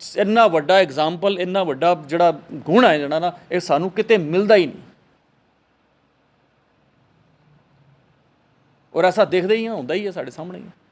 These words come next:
ਦੁਸ਼ਮਣ ਵੀ ਆ ਜਾਂਦਾ ਤਾਂ ਵੀ ਉਹਦੇ ਜੋੜੇ ਚੁੱਕ ਕੇ ਰੱਖਣੇ ਪੈਂਦੇ ਨੇ ਉਹਨੂੰ, ਜੋੜੇ ਘਰ 'ਚ ਬੈਠਾ। ਸੋ ਇੱਕ ਦਾਤੇ ਇੱਕ ਭਿਖਾਰੀ ਜੀ,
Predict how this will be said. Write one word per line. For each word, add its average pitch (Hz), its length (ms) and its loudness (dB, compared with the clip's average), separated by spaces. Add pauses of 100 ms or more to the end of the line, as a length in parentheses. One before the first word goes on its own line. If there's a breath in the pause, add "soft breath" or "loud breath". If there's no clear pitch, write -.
(340)
ਦੁਸ਼ਮਣ 233 320 4
ਵੀ 269 100 4
ਆ 240 160 6
ਜਾਂਦਾ 247 180 0
ਤਾਂ 247 180 2
ਵੀ 262 80 0
ਉਹਦੇ 240 120 0
ਜੋੜੇ 202 220 2
ਚੁੱਕ 185 140 -6
ਕੇ 202 80 2
ਰੱਖਣੇ 160 220 -2
ਪੈਂਦੇ 143 260 -4
ਨੇ 139 60 -12
ਉਹਨੂੰ, 135 160 -20 (340)
ਜੋੜੇ 147 260 -2
ਘਰ 139 160 -2
'ਚ 127 60 -16
ਬੈਠਾ। - 300 -16 (640)
ਸੋ 262 180 2 (2000)
ਇੱਕ 254 180 0
ਦਾਤੇ 175 520 6
ਇੱਕ 208 240 -2
ਭਿਖਾਰੀ 160 560 0
ਜੀ, 196 260 -8